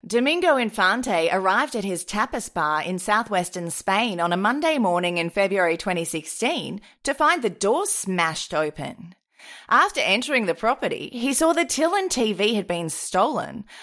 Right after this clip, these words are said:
along with seven legs of cured ham that had been hanging above the bar. While Domingo spoke to the police and waited for a locksmith to arrive,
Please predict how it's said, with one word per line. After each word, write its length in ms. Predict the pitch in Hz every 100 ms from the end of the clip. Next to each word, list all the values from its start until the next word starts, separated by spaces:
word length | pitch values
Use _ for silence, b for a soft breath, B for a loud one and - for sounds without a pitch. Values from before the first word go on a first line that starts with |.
| -
along 380 | - 285 302
with 220 | 277 226 -
seven 500 | - 240 302 427 339
legs 440 | 220 170 165 175
of 180 | 175 165
cured 340 | - 233 180
ham 500 | 175 202 262 190 -
that 140 | 180 202
had 160 | 214
been 160 | 233 254
hanging 380 | 196 175 170 240
above 360 | 220 147 147
the 80 | 160
bar. 680 | 139 160 226 196 139 170 175 _ _ _ _ _ _ _ _ -
While 240 | 277 415
Domingo 480 | 392 269 240 226 208
spoke 320 | - 208 202
to 100 | 202
the 100 | 175
police 380 | 180 240 202 -
and 140 | 190
waited 340 | 190 196 214 180
for 140 | 180
a 80 | 160
locksmith 580 | 160 196 - - 175 -
to 140 | 165
arrive, 680 | 147 147 143 127 - 226